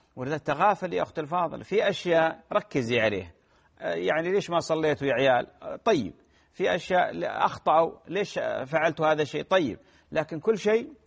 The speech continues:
وبعدين مثل ما ذكر زوجك، آه، الشيطان يجعلك ت-، تستدعين وتستجرين أشياء كثيرة من الماضي، ووحدة ت-، تقول: "أختي، أختي ال-، المشاكل"،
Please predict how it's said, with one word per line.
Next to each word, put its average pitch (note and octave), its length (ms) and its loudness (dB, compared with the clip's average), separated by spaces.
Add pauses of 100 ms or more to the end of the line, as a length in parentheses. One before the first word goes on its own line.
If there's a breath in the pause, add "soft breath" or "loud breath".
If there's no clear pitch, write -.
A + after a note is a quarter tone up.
(200)
وبعدين E3 420 0
مثل G#3+ 140 -2
ما G#3 180 2
ذكر F#3 280 0
زوجك، B2+ 400 0 (440 soft breath)
آه، C3+ 260 2
الشيطان G3+ 580 0
يجعلك G3 400 -2
ت-، D#3 600 -2
تستدعين F3 840 -2 (260 soft breath)
وتستجرين F3+ 920 0
أشياء F3+ 360 2
كثيرة F#3 400 0
من E3+ 140 -4
الماضي، D#3 460 0 (440)
ووحدة F#3+ 440 0
ت-، - 120 -4
تقول: F#3 500 -2
"أختي، F#3 380 -2
أختي D#3+ 260 -2
ال-، C#3+ 160 0
المشاكل"، C#3 640 0